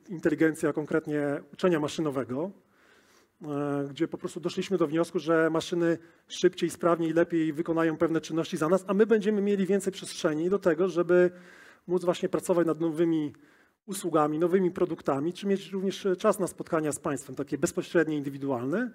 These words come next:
ale również takie jak to dzisiejsze, większe.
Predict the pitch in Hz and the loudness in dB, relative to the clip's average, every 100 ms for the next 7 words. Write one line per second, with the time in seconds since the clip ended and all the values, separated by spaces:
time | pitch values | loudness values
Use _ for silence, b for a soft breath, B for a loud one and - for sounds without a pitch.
0 | B B B B _ 185 196 226 214 220 | B B B B _ 2 4 2 0 -2
1 | 254 233 226 220 269 _ _ 214 202 220 | 0 2 2 -2 -12 _ _ -2 -2 -2
2 | 220 240 170 120 - _ 143 175 - - | 0 2 2 -2 -16 _ 0 0 0 -14